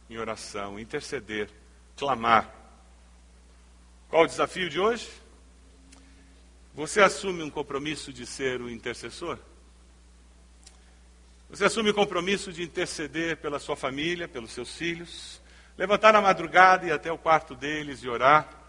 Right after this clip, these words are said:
Se eles já são adultos, pode ser de madrugada também, e orar por eles, pensando na casa deles, nos filhos, netos. Você assume o compromisso de orar pela sua célula, pelo líder da célula,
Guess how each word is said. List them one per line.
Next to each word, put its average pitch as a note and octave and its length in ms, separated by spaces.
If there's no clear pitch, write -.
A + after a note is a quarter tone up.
Se - 160
eles E3 180
já D#3+ 120
são F3+ 280
adultos, D#3 640
pode F3+ 260
ser E3+ 180
de D3 100
madrugada C#3 680
também, B2 560
e D3 100
orar D3 300
por C3 180
eles, C#3+ 560
pensando C#3+ 420
na B2+ 100
casa B2+ 400
deles, C#3 680
nos - 240
filhos, D3 460
netos. D3+ 680
Você C#3 260
assume E3 380
o D3+ 60
compromisso C#3 840
de A2 180
orar C#3 360
pela C3 280
sua C3 240
célula, C3+ 760
pelo A#2+ 280
líder C#3+ 380
da A2+ 120
célula, C3+ 680